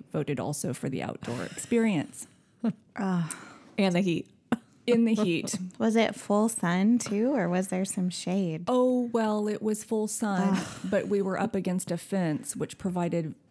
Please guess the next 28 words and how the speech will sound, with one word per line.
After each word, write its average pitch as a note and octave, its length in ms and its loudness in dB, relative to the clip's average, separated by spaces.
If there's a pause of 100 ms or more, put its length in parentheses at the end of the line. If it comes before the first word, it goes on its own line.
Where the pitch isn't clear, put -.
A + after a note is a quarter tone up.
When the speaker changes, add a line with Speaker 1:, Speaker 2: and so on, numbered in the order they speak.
(140)
Speaker 1:
minimal F#3+ 480 0
shade E3+ 400 -2
to F#3 140 0
the E3+ 100 -4
bench D#3 640 -2
that E3+ 160 -2
I D#3 100 0
was D3+ 220 0
not F3 320 0
sitting F3+ 340 2
on. D3 280 2 (360)
Speaker 2:
Ugh. G3 240 2 (1200)
Speaker 1:
Um, F3 680 2 (340)
so A3+ 200 2
we G3+ 180 0
adjourned G3 680 -4
to G3 180 -6
said F#3 400 -8
bench. F3+ 500 -2 (420)
Speaker 2:
Yeah. F#3 280 0 (260)
Speaker 1:
My G3 180 2
patient G3+ 560 0
was F#3+ 240 2
wearing F#3 680 0 (400)
a F3+ 240 2
Hello B3 420 -2
Kitty B3 440 0
cap, F#3+ 520 -6